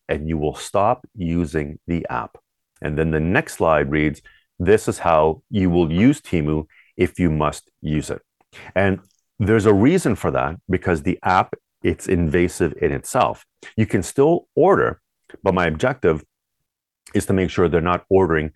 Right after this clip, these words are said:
using the app. And then there's some other prerequisites, which we can get into the next segment, because if you're gonna order, I know some parents are cringing right now saying, "Oh yeah, I got that.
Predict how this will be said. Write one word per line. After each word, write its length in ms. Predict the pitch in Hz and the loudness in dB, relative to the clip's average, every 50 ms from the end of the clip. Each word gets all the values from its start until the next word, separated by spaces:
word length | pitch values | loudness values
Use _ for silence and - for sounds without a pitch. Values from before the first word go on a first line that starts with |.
| - _ _ _ _ | -16 _ _ _ _
using 360 | 87 90 92 85 98 92 85 | 2 2 2 2 2 0 0
the 140 | 85 85 - | 0 0 0
app. 320 | 73 80 87 107 - - _ - | 0 -2 -2 -2 -4 -8 _ -6
And 180 | 82 82 80 | -4 -2 0
then 120 | 90 90 90 | 0 2 2
there's 160 | 92 87 - | 0 0 0
some 120 | - 87 | -2 -2
other 140 | 87 78 80 | 0 0 -2
prerequisites, 680 | - - 110 101 90 87 85 - 87 78 90 87 - - | -2 0 0 2 2 2 2 0 -2 -2 -2 -4 -2 -2
which 180 | 85 80 - - | -4 -4 -2 -2
we 60 | 82 | -2
can 100 | - 85 | -2 0
get 140 | 78 80 76 | -2 -2 -2
into 280 | 80 78 - - 82 69 | -4 -8 -4 -4 -2 -2
the 100 | 73 76 | 0 -2
next 260 | 78 80 - - - | -2 -2 -4 -4 -2
segment, 300 | 98 90 87 104 107 - - - - - - - _ _ _ | -2 -2 0 -2 -4 -4 -8 -18 -20 -20 -20 -20 _ _ _
because 520 | - - - 87 82 82 80 - - - _ _ _ | -4 0 2 2 2 2 2 0 -6 -18 _ _ _
if 160 | 104 98 - | -4 -2 0
you're 100 | 98 92 | 0 2
gonna 200 | 85 104 117 - | 4 4 4 4
order, 340 | - 90 90 85 78 87 82 | 4 4 4 4 4 2 2
I 60 | 78 | 2
know 140 | 85 85 87 | 0 -2 -2
some 200 | - - 113 90 - | 0 0 -2 0 0
parents 260 | 101 95 90 85 - | 0 -2 0 0 -2
are 60 | - | -6
cringing 360 | - - 113 107 95 90 85 | -4 -2 -2 0 0 0 0
right 160 | 85 78 73 | 0 0 -2
now 140 | 73 78 78 | -2 -2 -4
saying, 380 | - - - 80 73 73 76 - _ _ | -2 -2 -2 -2 -2 -4 -6 -8 _ _
"Oh 180 | 85 80 80 76 | -2 0 0 0
yeah, 360 | 76 78 78 76 73 71 67 - | 2 0 2 2 0 0 -2 -2
I 80 | 80 78 | -4 -2
got 260 | 67 78 73 69 - _ | -2 -2 -2 -2 -4 _
that. 180 | - - - | -6 -6 -6